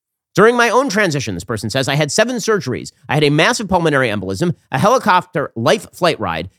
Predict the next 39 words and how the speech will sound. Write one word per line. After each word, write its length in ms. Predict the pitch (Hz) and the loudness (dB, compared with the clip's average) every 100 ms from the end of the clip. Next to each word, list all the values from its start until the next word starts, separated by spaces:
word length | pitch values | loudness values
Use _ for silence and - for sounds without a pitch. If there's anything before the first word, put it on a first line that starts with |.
| - | -2
an 80 | |
emergency 500 | 160 202 233 240 180 | 2 2 0 -4 -2
ambulance 420 | 139 117 104 95 110 | -2 -2 -4 -6 -6
ride, 200 | 95 143 | -4 -4
a 40 | |
stress-induced 560 | - 208 226 220 160 - | -2 -2 0 -2 -4 -2
heart 200 | 117 95 | -6 -4
attack, 260 | 127 123 | -6 -6
sepsis, 560 | - 262 - - 82 - _ | -2 -2 -2 -8 -8 -10 _
a 80 | - | -4
seventeen-month 640 | 160 240 277 214 196 175 117 | 0 0 0 -2 0 0 -2
recurring 360 | 139 190 226 | -2 0 0
infection 400 | 202 151 127 151 | 0 -2 -4 -4
due 100 | 127 | -4
to 140 | 151 143 | -4 -2
using 280 | 175 208 208 | -2 0 0
the 80 | |
wrong 300 | 135 156 196 | 2 2 2
skin 400 | 202 - 135 95 101 _ | 0 -2 -2 -2 -8 _
during 200 | - 156 | 0 2
a 60 | 156 | 2
failed 380 | - 240 214 165 | 4 2 2 -4
phalloplasty," 720 | - 196 226 135 - 90 90 160 | -2 0 2 0 -4 -8 -6 -8
which 160 | 131 | -6
is 80 | 113 | -8
the 60 | 104 | -8
creation 380 | 135 139 - 117 | -4 -4 -2 -4
of 20 | |
a 80 | 104 | -2
fake 260 | 165 165 | -2 -2
penis 300 | - 92 87 | -4 -4 -6
that 140 | 117 98 | -8 -6
does 100 | 110 | 0
not 140 | 165 | 0
work, 240 | 110 80 - _ | 0 -8 -14 _
"sixteen 440 | - - 208 - 240 | -6 -4 -4 -2 2
rounds 280 | 170 175 147 | 2 2 2
of 60 | |
antibiotics, 680 | 151 147 147 117 101 113 | 0 0 0 0 -2 -4